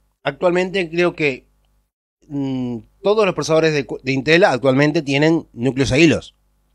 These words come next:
¿Bien? Por lo tanto, esa ventaja ya no está. Pero lo que sí siguen teniendo en este caso, que son los procesadores con, eh, frecuencias más altas, ¿bien? Y mayor cantidad de núcleos, ¿bien? Eh,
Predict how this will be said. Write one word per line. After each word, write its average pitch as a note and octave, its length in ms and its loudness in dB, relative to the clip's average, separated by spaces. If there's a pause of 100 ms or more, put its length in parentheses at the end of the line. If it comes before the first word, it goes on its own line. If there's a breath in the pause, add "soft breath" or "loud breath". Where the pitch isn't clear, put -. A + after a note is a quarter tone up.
(200)
¿Bien? D#3 260 -2 (120)
Por B2+ 120 -2
lo B2+ 60 -4
tanto, D#3+ 220 0
esa D#3+ 100 -4
ventaja D3+ 240 -2
ya D3 100 -2
no C#3+ 60 0
está. C#3 340 0 (1200)
Pero D3+ 200 2
lo D3+ 100 2
que C#3+ 80 -4
sí F3 140 -2
siguen F#3+ 220 -2
teniendo F#3+ 280 0
en F#3+ 60 -2
este F3+ 160 -2
caso, G3 220 2
que F#3 80 -2
son E3 100 -2
los C#3+ 100 0
procesadores C#3 380 0
con, B2 400 -2 (1120)
eh, A#2+ 180 -2
frecuencias D3 600 0
más C#3 300 -2
altas, E3+ 440 0 (840)
¿bien? D#3+ 240 -2 (760 loud breath)
Y D3+ 100 -10
mayor D#3+ 280 -2
cantidad F3 280 -2
de E3 60 0
núcleos, B2+ 520 -4 (440)
¿bien? D#3+ 260 -2 (880)
Eh, C3 540 2